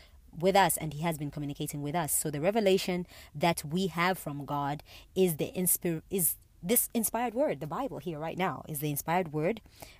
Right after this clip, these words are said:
Um, the revelation that, y-, y-, you know, it's actually, that's the revelation that we have,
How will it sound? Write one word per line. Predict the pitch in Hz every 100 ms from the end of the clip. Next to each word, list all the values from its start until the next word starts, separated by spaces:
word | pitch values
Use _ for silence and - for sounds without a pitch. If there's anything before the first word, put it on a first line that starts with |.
| -
Um, | 160 156 151 147 147 139 - -
the | 165
revelation | 196 202 180 180 170
that, | 165 - - - - - -
y-, | -
y-, | - - - - -
you | 226
know, | 226
it's | 175 -
actually, | 214 - 160 180 -
that's | 214 -
the |
revelation | 190 180 165 165
that | 151 -
we |
have, | 143 190 -